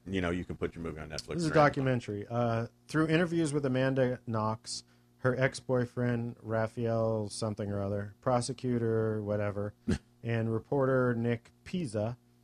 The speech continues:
Speaker 2: new light is shed on the events and circumstances of the high-profile murder case that has fascinated the world for the past nine years. Okay, who's Amanda Knox?
Speaker 1: Isn't that the one that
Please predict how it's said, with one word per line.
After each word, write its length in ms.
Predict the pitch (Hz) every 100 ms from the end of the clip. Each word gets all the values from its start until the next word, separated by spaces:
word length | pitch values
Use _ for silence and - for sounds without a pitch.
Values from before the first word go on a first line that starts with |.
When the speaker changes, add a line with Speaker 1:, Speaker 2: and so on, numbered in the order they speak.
| _ _ -
Speaker 2:
new 220 | 127 156
light 280 | 147 139 139
is 100 | 123
shed 300 | - 127 123
on 120 | 113
the 100 | 110
events 420 | 107 110 120 120
and 160 | 127 110
circumstances 840 | 120 110 120 110 117 110 110 113 104
of 120 | 113
the 100 | 101
high-profile 640 | 104 110 110 - 113 117 107
murder 260 | 104 104
case 320 | 98 110 101 -
that 100 | 101
has 160 | 101
fascinated 520 | - 107 107 117 110
the 60 | 98
world 240 | 92 98 98
for 60 | 101
the 80 |
past 340 | 90 98 95 -
nine 260 | 101 92 90
years. 320 | 85 80 - _ _ _ _ _ _ _ _ -
Okay, 560 | 98 101 - 185 101 - _ _ _
who's 200 | - 101
Amanda 380 | 104 101 101 98
Knox? 460 | 95 80 - - - -
Speaker 1:
Isn't 240 | 107 120
that 160 | 120 110
the 80 |
one 160 | 110 113
that 160 | 110